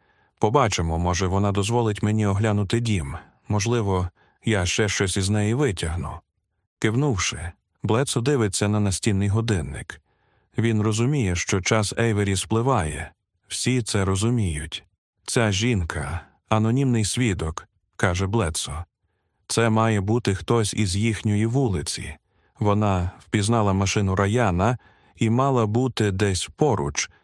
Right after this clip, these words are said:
якщо бачила її о четвертій тридцять у вівторок».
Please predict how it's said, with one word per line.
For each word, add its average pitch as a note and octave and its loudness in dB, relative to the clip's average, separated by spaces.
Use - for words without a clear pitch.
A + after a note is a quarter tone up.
якщо G2 0
бачила F#2+ 0
її G2+ 0
о G#2 0
четвертій G#2+ 0
тридцять A2+ 0
у G2 0
вівторок». G#2+ -2